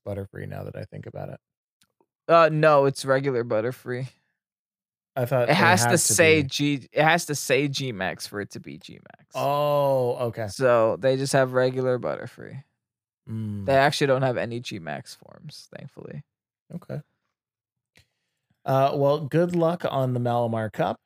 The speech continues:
Speaker 1: to everyone who is involved. Uh, big thanks for everybody to lis-, uh,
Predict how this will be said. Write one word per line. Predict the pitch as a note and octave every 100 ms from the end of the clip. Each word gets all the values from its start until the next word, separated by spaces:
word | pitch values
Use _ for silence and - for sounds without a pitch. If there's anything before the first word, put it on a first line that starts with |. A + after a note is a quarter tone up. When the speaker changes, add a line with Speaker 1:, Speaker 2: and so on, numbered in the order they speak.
| _ _ -
Speaker 1:
to | A#2+ A2 G#2+
everyone | G#2+ G#2 G#2 G#2 G2
who | G2 G#2
is | G2 F#2+ -
involved. | G2+ G2 F#2+ A#2+ C#3+ C#3+ C#3+ C3+ - _ _ _ _ _ -
Uh, | A2+ A2+ A2 C3+ -
big | C3+ E3+ F3+
thanks | E3+ E3+ D#3+ -
for | C#3
everybody | B2+ A#2 A#2 A2+
to | A2
lis-, | A2 G#2+ -
uh, | - G#2